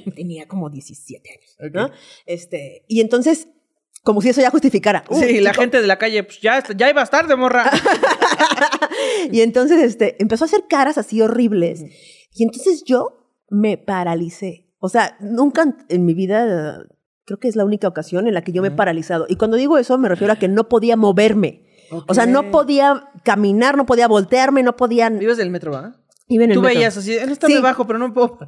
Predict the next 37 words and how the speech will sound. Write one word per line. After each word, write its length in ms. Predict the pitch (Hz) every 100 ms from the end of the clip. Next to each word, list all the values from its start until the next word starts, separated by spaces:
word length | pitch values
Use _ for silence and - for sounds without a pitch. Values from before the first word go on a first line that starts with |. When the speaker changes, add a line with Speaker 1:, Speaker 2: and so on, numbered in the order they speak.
| - _ _
Speaker 2:
Y 120 | 240
entonces 360 | 262 359 415 -
Eren, 340 | 359 294 240 -
entonces 240 | 254 330
empecé 180 | 403 262
a 40 | 277
llorar, 500 | 294 247 208 403 _ _
Speaker 1:
Ajá. 180 | 175 170 180
Speaker 2:
o 40 |
sea, 120 | 196
como 280 | 190 180 170 -
la, 80 |
salirme 320 | 175 202 226 262
las 120 | 220
Speaker 1:
Ah, 20 |
Speaker 2:
lágrimas 420 | 185 196 214 196
así, 420 | 160 - 185 190 190 _ _
cual, 500 | 185 180 170 202 208
Speaker 1:
ok. 60 | 196
Speaker 2:
cual 500 | 185 170 156 160 160
Victoria 360 | 170 185 214 220
Rufo, 320 | 190 170 403
así 160 | - 196
ya 100 | 202
sabes 120 | 208
que 80 | -
se 80 | 190
le 100 | 180
llena 240 | 196 214
y 60 | 233
se 120 | 202
le 120 | 160
caen 300 | 175 180 185
suavemente. 480 | - 196 185 175 190 202
Speaker 1:
Sí, 60 | 175
sí, 200 | 147
sí. 60 | 160